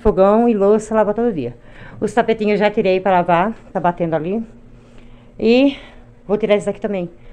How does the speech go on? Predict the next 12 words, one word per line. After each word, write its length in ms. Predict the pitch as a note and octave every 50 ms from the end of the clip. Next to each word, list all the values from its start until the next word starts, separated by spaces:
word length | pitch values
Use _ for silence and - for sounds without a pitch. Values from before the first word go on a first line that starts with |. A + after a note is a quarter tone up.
| - - - - -
pra 140 | G3 F#3+ G3
lavar. 340 | G3+ G#3+ G#3 E3 B2 A#2 A2+ - - - - - - - - - - - - - - - - - - - - - - - - - - - -
Tá, 360 | - F3+ E3+ E3 D#3+ D#3+ D#3+ C#3 B2+ - - -
hoje 280 | G3+ G#3 G3+ G3+ F#3 -
o 40 |
solzinho 340 | - G#3+ G3 C3 F#3 F#3 F3+
tá 220 | - - F#3+ G#3+ A#3
assim, 380 | A3+ - - A3 A#3 C4 C4
gente, 220 | G#3+ G3+ E3 - D#3+
mas 120 | F3 F3
tá 100 | G3+ G3
frio. 320 | - - - G3 C#3+ C3